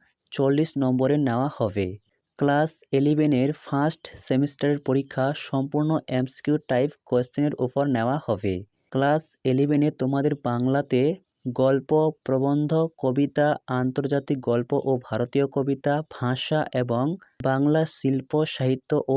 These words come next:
সংস্কৃতির ইতিহাস, এই বিষয়গুলি পড়তে হবে। এবার কোন বিষয় থেকে কত নাম্বার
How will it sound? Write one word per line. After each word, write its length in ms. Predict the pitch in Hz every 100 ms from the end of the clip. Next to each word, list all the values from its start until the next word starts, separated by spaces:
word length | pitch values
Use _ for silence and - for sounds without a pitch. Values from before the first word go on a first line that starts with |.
| 147
সংস্কৃতির 640 | - 127 131 - 139 139 139 -
ইতিহাস, 460 | - 107 104 98 - - _ _ -
এই 180 | 139 151 135
বিষয়গুলি 520 | 123 139 131 131 156 170
পড়তে 300 | 113 113 151
হবে। 340 | 135 110 107 95 101 _ 147
এবার 340 | 156 151 147 160 -
কোন 220 | 143 160 143
বিষয় 320 | 131 - 151
থেকে 200 | 151 156 -
কত 200 | 123 143
নাম্বার 420 | 135 123 123 135